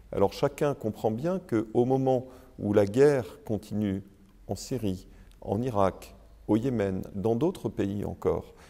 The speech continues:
eh bien, il est important que ceux qui ont une influence ici démontrent qu'ils peuvent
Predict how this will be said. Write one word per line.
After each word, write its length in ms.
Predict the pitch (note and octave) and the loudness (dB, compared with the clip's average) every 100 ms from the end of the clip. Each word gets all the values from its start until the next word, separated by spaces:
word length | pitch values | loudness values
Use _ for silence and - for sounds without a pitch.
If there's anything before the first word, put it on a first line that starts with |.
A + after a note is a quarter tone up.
| - - | -20 -4
eh 80 | G2+ | -4
bien, 260 | F#2 G#2+ - | 0 -2 0
il 140 | F#2 | -2
est 180 | G2 - | -2 -2
important 580 | D#3+ C#3 - - G#2 D#3+ | 0 0 -2 -2 -2 -2
que 140 | - G2+ | -6 -8
ceux 260 | - F#3 | -4 -4
qui 160 | F3+ - | -4 -4
ont 120 | B2 | -4
une 200 | A2+ A2 | -4 -2
influence 680 | A2 A2 - A2 G#2 - - - | -2 -4 -4 -4 -4 -10 -16 -10
ici 440 | C#3 - - F#2+ - - - - - - | -8 -6 -6 -8 -10 -16 -20 -20 -20 -12
démontrent 680 | F#2 B2 D#3+ G#2+ - - - - - - | 0 4 6 4 0 -10 -20 -20 -20 -10
qu'ils 160 | - | -6
peuvent 460 | A2 A#2+ A#2 C#3 B2+ | -2 4 4 4 -6